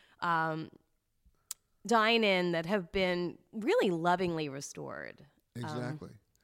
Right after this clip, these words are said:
Speaker 2: And the thing is, at least in this hotel, twenty-five years ago, this hotel wasn't here, right?
Speaker 1: Right.
Speaker 2: But in this location,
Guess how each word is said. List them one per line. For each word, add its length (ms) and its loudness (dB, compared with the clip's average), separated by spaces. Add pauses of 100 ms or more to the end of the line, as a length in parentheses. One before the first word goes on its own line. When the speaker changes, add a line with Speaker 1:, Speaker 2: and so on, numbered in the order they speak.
(320)
Speaker 2:
And 340 2
the 80 -4
thing 260 -2
is, 380 -4 (200)
at 80 -8
least 200 -6
in 120 -6
this 120 -2
hotel, 560 -4 (460)
twenty-five 460 -4
years 240 -4
ago, 360 -10
this 140 -10
hotel 320 -4
wasn't 300 -6
here, 320 -10 (120)
right? 240 -8 (220)
Speaker 1:
Right. 220 -8 (160)
Speaker 2:
But 240 0
in 160 -2
this 180 -4
location, 800 -2